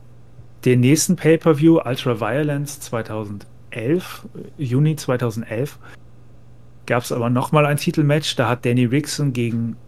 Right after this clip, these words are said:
Robert Bretz und The Age in einem Three-Way gekämpft, ebenfalls um den Titel. Und ich weiß noch, dass Kai damals auf den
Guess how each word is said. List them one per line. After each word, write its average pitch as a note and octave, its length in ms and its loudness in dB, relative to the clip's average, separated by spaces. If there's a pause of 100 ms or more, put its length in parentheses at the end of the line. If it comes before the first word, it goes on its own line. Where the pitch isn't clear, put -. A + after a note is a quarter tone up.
(260)
Robert A#2 360 2
Bretz C3+ 380 0
und A#2+ 320 -2
The A#2 300 -4
Age B2 380 -4 (380)
in A#2+ 160 -4
einem A2 360 -4
Three-Way A2+ 500 0
gekämpft, G2 500 -6
ebenfalls A2 400 -6
um G#2+ 100 -8
den G#2 120 -6
Titel. G2+ 340 -6 (1160)
Und C3+ 120 -4
ich G#2+ 120 -4
weiß C#3 280 0
noch, C#3 120 0
dass - 240 -2
Kai A#2+ 340 -2
damals B2 500 0
auf A#2+ 260 -6
den A2+ 460 -2